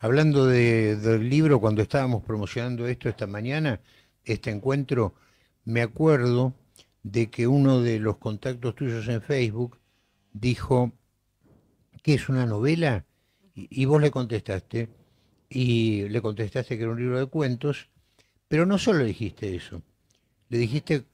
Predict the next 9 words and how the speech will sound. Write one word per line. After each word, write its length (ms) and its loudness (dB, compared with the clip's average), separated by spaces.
qué, 180 -2
cuál 220 0
era 160 2
el 180 -4
carácter 760 -4
de, 160 -6
de 240 -8
los 100 -6
cuentos, 720 -4